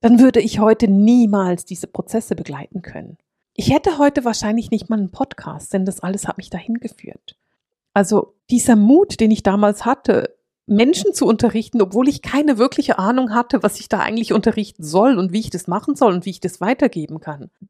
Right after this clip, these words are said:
Diesen Mut, einfach in dieses tiefe, kalte Becken zu springen und zu schwimmen, der hat sich so ausgezahlt. Und ich wünsche mir für jeden Einzelnen,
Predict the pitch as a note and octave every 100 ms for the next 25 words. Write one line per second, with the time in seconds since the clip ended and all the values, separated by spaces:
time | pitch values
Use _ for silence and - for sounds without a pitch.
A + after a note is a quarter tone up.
0 | - C4+ D4 B3+ A3 A3+ D4+ - F#3 A3+
1 | A#3+ C#4 - A3+ A3 A#3+ A#3 - - C#4
2 | - D#4 - A3+ A#3 A3 G#3+ A3 - A#3+
3 | A3+ - - A#3 C#4 A#3 G3+ - - G#3+
4 | - A3 B3 D#3+ D#3+ _ _ _ _ _
5 | _ - A3 G3 B3 - A3 - A3+ A#3+
6 | - G#3+ A#3+ - A#3+ - G3 - F#3 -
7 | G3+ A#3 A#3+ G#3 G3 F#3+ F3 G3 B3+ B3+
8 | G3+ A#3+ B3 - D#3 D3+